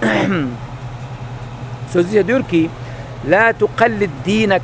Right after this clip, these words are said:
ahaden min haula." Tamam mı? Din konusunda diyor bunlardan hiç kimseni taklit etme diyor. Din konusunda şu saydığımız alimlerden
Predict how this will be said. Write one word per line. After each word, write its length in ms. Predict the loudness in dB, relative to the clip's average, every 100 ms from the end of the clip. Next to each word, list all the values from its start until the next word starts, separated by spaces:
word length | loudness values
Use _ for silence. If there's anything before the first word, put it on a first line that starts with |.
| 2
ahaden 380 | 0 2 0 0
min 140 | 0
haula." 460 | 0 0 0 0 -4 -8 -12 -12 -12 -12 -12 -12 -12 -12 -12 -14 -12 -12 -4
Tamam 260 | 0 2 0
mı? 160 | -4 -6 -10 -12 -12 -12 -12 -12 -12 -12 -12 -12 -4 2
Din 180 | 4
konusunda 680 | 4 6 6 4 4 4 6
diyor 240 | 6 6
bunlardan 440 | 6 4 4 2 2
hiç 300 | 6 4 4
kimseni 400 | -2 -2 0 0
taklit 320 | 0 0 0
etme 260 | 0 -2 -6
diyor. 140 | -8 -10 -12 -12 -12 -12 -10 -10 -2
Din 200 | 2 2
konusunda 720 | 4 4 4 2 2 4 2 -2 -10 -12 -12 -8
şu 200 | -4 0
saydığımız 680 | 4 4 6 4 4 2
alimlerden 760 | 2 2 2 0 2 2 2